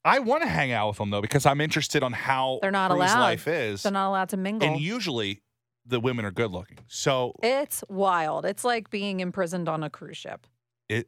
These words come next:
Speaker 1: I'm gonna put my, like, I'm gonna use my dating app on the ship. I wonder if I'll find any single women.
Speaker 2: You
Speaker 1: That's,
Speaker 2: will.
Speaker 1: that's, but I, but
Speaker 2: You
Speaker 1: that's
Speaker 2: will.
Speaker 1: what I'm saying is
Speaker 2: There'll
Speaker 1: the
Speaker 2: be people there who's like, "Last cruise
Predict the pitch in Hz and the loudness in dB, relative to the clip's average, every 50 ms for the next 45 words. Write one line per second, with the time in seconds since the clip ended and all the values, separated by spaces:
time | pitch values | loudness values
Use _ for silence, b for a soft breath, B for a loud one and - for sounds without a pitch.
0 | _ - 95 101 117 131 139 131 104 - - 135 98 110 92 90 87 - - _ | _ -2 0 0 0 0 -2 -2 0 0 0 0 0 -2 -2 -2 -4 -6 -8 _
1 | - 98 92 95 95 98 113 117 104 95 98 107 107 98 92 92 87 85 95 98 | -10 -10 -8 -6 -4 -4 -4 -4 -2 -2 -2 -2 -4 -4 -4 -6 -6 -6 -4 -4
2 | 104 101 95 87 85 85 85 80 - - 92 98 95 82 82 - - - - 107 | -4 -2 -4 -4 -4 -6 -8 -10 -10 -6 -6 -6 -6 -6 -8 -10 -12 -8 -6 -4
3 | 95 82 - - - _ _ _ _ _ - 101 101 110 117 117 110 104 - 98 | -4 -6 -6 -10 -18 _ _ _ _ _ -4 -2 0 0 0 -2 -2 -4 -4 -4
4 | 95 - - 101 95 90 - - 98 98 98 90 - - 101 95 87 85 85 95 | -4 -4 -4 -4 -4 -4 -4 -6 -6 -6 -6 -6 -8 -8 -8 -8 -8 -6 -4 -4
5 | 104 90 85 98 110 117 135 147 165 - - 95 - 120 120 120 120 - - - | -4 -4 -4 0 2 2 4 4 4 2 0 0 -2 -2 -2 -2 -4 -6 -10 -12
6 | - _ _ _ _ _ _ _ - 123 120 110 - - 113 117 110 117 120 117 | -14 _ _ _ _ _ _ _ -2 0 0 0 0 -2 -2 0 0 0 0 0
7 | - - 120 110 104 - - 139 127 110 101 92 92 87 85 - - - 240 247 | 0 -2 -4 -4 -2 -2 0 0 0 0 -2 -4 -4 -6 -6 -6 -2 2 2 2
8 | 262 269 233 269 247 - 247 247 208 226 202 185 190 170 170 180 185 202 196 185 | 2 2 0 -2 -2 -2 -2 -2 0 2 2 2 2 2 0 0 -2 -2 -2 0
9 | 208 196 196 202 - 294 320 320 330 370 - | 0 -2 -2 -2 0 0 2 2 2 2 2